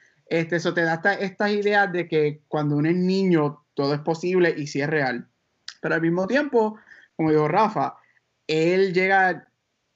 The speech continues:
quita el, el, la, el líquido que ella le echó o, o whatever, fuera de, él está ahí, él no está viendo nada, ella está hablando sola, eso te puede dar la interpretación de que quizás eso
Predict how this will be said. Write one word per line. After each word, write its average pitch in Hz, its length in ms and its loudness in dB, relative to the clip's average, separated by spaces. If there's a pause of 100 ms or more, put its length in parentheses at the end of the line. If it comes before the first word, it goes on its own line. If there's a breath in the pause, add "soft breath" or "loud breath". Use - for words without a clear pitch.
(360)
quita 196 360 -2
el, 226 360 4
el, 202 440 -4
la, 170 280 0
el 160 280 0
líquido 185 320 0
que 190 100 -8
ella 180 120 0
le 180 80 -2
echó 208 280 -4
o, 156 440 2
o - 20 4
whatever, 151 680 -2 (100)
fuera 170 280 -2
de, 160 420 -4 (500)
él 143 220 -4
está 165 300 -2
ahí, 165 260 0
él 156 100 0
no 156 80 -4
está 151 140 -4
viendo 135 260 -2
nada, 165 460 0
ella 151 160 0
está 151 160 -4
hablando 147 500 -2 (300)
sola, 180 600 2
eso 147 140 -6
te 143 100 -4
puede 147 160 -2
dar 180 100 0
la 185 60 0
interpretación 156 380 -2
de 151 100 -4
que 151 100 -12
quizás 151 360 -8
eso 151 120 -10